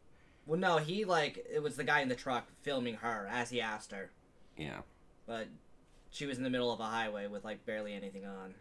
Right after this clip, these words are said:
Speaker 1: and she looked like she was a prostitute.
Speaker 2: Hmm. Well, after that, uh, wild ride for the past ten minutes, what did you think of the movie?
Speaker 1: I really liked this movie.
Speaker 2: Huh.
Speaker 1: Um, when I first saw it, um,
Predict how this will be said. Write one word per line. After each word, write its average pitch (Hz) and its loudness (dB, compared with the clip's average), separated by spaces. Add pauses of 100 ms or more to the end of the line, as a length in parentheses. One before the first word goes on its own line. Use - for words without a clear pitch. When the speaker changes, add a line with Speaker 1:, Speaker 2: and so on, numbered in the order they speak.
(140)
Speaker 1:
and 101 -8
she 107 -10
looked - -10
like 90 -10
she 90 -12 (1500)
was 101 -10
a 95 -10
prostitute. - -16 (540)
Speaker 2:
Hmm. - -16 (1800)
Well, 113 6
after 107 4
that, 107 2
uh, 85 0
wild 82 2
ride 82 2 (140)
for - -6
the 80 -4
past 80 -4
ten 80 -6
minutes, 87 -6
what 87 -6
did 98 -2
you 95 0
think - -6
of 73 -4
the 67 -8
movie? 67 -4 (460)
Speaker 1:
I 160 0
really 254 8
liked 180 4
this - -2
movie. 104 -4
Speaker 2:
Huh. 104 -6
Speaker 1:
Um, 117 -2
when 113 -4
I 147 -2
first 156 2
saw 117 0
it, 101 -6 (400)
um, 101 -6